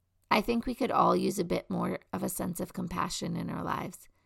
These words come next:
This is something that seems to be lacking nowadays. Next, it says we develop a willingness to stick with things. If anyone needs this one, it's me. I've really been struggling with that this year.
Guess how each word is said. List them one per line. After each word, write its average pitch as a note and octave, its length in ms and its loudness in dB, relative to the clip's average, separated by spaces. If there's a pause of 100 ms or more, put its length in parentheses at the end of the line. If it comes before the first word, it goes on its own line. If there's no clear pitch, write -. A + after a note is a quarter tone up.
(360)
This - 220 2
is A#3 140 2
something - 420 0
that - 180 -4
seems F#3 280 -2
to - 60 -6
be F3+ 120 -2
lacking F3 500 -2
nowadays. - 600 -8 (1120)
Next, G3 320 0
it A#3+ 120 2
says F#3 240 0
we F#3 100 0
develop F3 420 2
a G#3+ 80 0
willingness F3 580 0
to - 120 -8
stick - 320 -6
with F#3 160 2
things. - 480 -8 (340)
If F3 240 -4
anyone G3 460 2
needs F3+ 340 -4
this F3+ 260 0
one, A#3 300 -2 (340)
it's G#3 240 0
me. E3 280 -6 (440)
I've F#3 240 -2
really F#3 280 6
been G3 180 2
struggling F3 480 0
with E3 140 -4
that - 220 -8
this - 200 -6
year. E3+ 240 -8